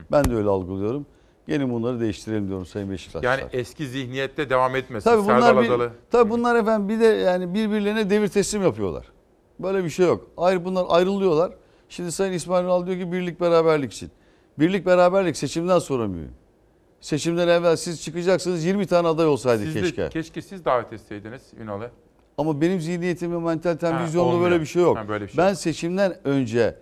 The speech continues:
Speaker 1: ne kadar çok aday olursa Beşiktaş'a katkısı olacağını düşünüyorum. Mühim olan seçimden önceki beraberlik değildir.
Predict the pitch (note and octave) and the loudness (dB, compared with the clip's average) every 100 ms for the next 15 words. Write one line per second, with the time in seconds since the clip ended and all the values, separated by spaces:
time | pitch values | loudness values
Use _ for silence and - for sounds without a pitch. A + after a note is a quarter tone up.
0 | _ _ - F#3+ F3+ E3 D3 - C#3+ C#3 | _ _ -4 0 2 2 2 -2 -4 -2
1 | C#3 C#3+ C3+ A#2+ B2+ C3 B2+ C3 A#2+ - | 0 0 0 -4 -2 -2 -2 -6 -8 0
2 | C3 C3 - F3+ F3 F#3+ F3+ D#3 F3+ F#3+ | -2 -2 -4 -2 0 -2 -2 -8 -6 -4
3 | F#3 - _ - D3 F#3 F#3 F3 - D3 | -6 -12 _ -8 -4 -2 0 0 -2 -10
4 | E3+ F3 E3+ D3+ D3+ D#3 D3+ C#3+ C#3 B2+ | -6 -4 -4 -4 0 2 4 4 2 0
5 | G#2 A2 D#2+ C#2 | -8 -10 -10 -12